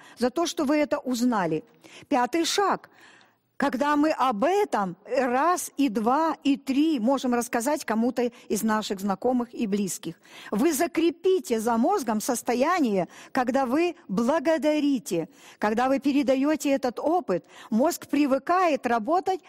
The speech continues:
в состоянии благодарности, то есть в том режиме, когда выделяются эндорфины, когда выделяется серотонин, гормон счастья и удовольствия. И если вы это сделали, вы помогли себе,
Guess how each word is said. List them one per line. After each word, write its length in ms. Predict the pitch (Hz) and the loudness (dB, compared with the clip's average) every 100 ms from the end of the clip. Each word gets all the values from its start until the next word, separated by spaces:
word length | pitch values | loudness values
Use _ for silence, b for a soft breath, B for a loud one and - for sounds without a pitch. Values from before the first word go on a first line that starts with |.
| B B | B B
в 60 | - | -4
состоянии 600 | 240 254 247 277 285 285 | -2 0 2 4 2 0
благодарности, 1080 | 233 277 269 214 254 202 185 165 - - - | 0 0 -2 0 0 0 -2 -6 -6 -8 -2
то 180 | 254 | 0
есть 160 | 269 262 B B | 0 -2 B B
в 100 | - | -8
том 360 | - 330 262 220 | 0 2 2 2
режиме, 640 | 208 208 349 415 220 170 B - | 0 2 2 2 0 -2 B -4
когда 360 | 233 214 247 | -4 0 -2
выделяются 760 | 233 208 214 202 247 349 - 392 - | -2 -2 0 2 2 0 -2 -6 -2
эндорфины, 920 | 196 214 214 233 226 214 202 170 165 - B B B - | -2 0 -2 -4 -6 -4 -2 -2 -6 -12 B B B -4
когда 260 | 226 277 | 0 2
выделяется 720 | 269 220 247 240 311 392 - | 2 2 2 2 2 0 -2
серотонин, 880 | 220 254 254 254 262 262 254 190 185 b b b b b 196 | -2 0 0 -2 -2 0 0 -2 -6 b b b b b -2
гормон 360 | 269 269 262 | 2 2 0
счастья 720 | - - 254 349 - - 185 - | -2 -2 0 0 -2 -6 -8 -6
и 100 | 302 | -4
удовольствия. 840 | 240 233 247 247 285 208 - 175 175 B B B - | -2 0 0 0 0 -2 -6 -10 -10 B B B -4
И 60 | |
если 320 | 214 277 269 | 0 0 0
вы 120 | 294 339 | 0 2
это 320 | 339 330 311 | 2 0 -2
сделали, 640 | 220 226 339 349 208 175 | -4 0 2 2 0 -2
вы 160 | 196 311 | -2 -2
помогли 640 | 320 302 311 254 320 330 196 | 2 2 2 0 0 0 -2
себе, 540 | - 233 196 226 | -4 -2 0 -2